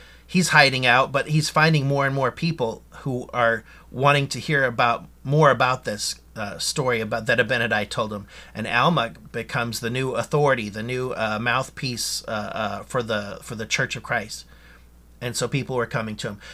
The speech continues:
So that's the story. A-, and then the verse, I'm gonna read the verses real quick. Um, it was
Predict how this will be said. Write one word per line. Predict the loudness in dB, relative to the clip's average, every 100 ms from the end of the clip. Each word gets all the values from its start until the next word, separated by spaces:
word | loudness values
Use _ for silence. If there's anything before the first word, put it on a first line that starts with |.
| -6
So | 6
that's | 6 6
the | 2
story. | 0 2 4 4
A-, | 4 2
and | 4 6
then | 6 4 -6 -16 0
the | 4
verse, | 6 8 8 8
I'm | 4
gonna | 6 4
read | 2 0 2
the | 4
verses | 6 4 4 0 0 -2 0
real | -2
quick. | 0 -2 -4 -8 -10
Um, | -4 -2 -2 -8 -14 -20 -20 -20 -20 -20 -20 -20 -20 -20 -20 -8
it | -6 -4
was | 0 4 4 0 -4 -6